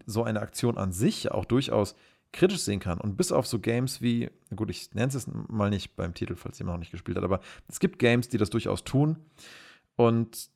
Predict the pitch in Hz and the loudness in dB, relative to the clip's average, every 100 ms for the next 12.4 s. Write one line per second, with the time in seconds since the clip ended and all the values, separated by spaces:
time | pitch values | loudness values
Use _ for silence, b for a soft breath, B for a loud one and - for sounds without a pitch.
0 | - 113 110 107 110 - - 139 135 151 | -6 -2 0 0 -4 -6 0 2 2 0
1 | 127 120 120 120 120 110 110 110 113 107 | 6 6 6 4 0 0 0 0 0 0
2 | 143 - 147 131 120 123 - 120 - 107 | -2 -2 -2 2 2 0 2 2 2 0
3 | 98 131 151 - - - 117 - 127 135 | 6 6 6 0 -2 0 0 2 0 0
4 | 147 127 - 131 131 - 127 107 104 147 | 2 0 0 -2 0 2 2 2 6 6
5 | 233 - - 160 - 160 - 147 - - | 6 0 -2 0 0 -2 4 4 4 0
6 | 95 95 90 104 160 B B B B B | 2 2 2 2 -2 B B B B B
7 | 131 131 127 107 135 185 180 165 143 143 | 6 8 8 8 4 4 2 0 2 0
8 | 135 117 139 - 117 - 113 - 107 - | 0 0 0 4 4 4 -2 2 0 2
9 | 107 104 107 104 - 98 - 98 110 - | 2 2 2 -2 -2 -4 4 4 4 0
10 | - B B B - 117 135 120 117 - | -20 B B B 0 2 4 6 6 4
11 | 104 107 98 127 - 110 101 98 95 98 | 0 2 4 2 4 2 4 4 4 2
12 | 135 - 135 135 | 0 -2 -4 -4